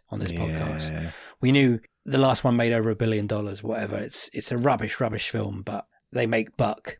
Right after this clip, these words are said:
Speaker 1: And we
Speaker 2: Mm.
Speaker 1: thought, at least give it five to ten years before going again. And if you do it, give us Walking Dinosaurs on Earth.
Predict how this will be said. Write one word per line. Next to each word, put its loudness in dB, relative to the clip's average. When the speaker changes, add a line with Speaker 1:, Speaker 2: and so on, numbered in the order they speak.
Speaker 1:
And 2
we 4
Speaker 2:
Mm. 0
Speaker 1:
thought, 2
at 2
least 4
give 2
it -4
five 4
to -10
ten 0
years -2
before -2
going 2
again. -4
And 2
if 0
you 2
do 2
it, -2
give 6
us 2
Walking 4
Dinosaurs 2
on 2
Earth. -4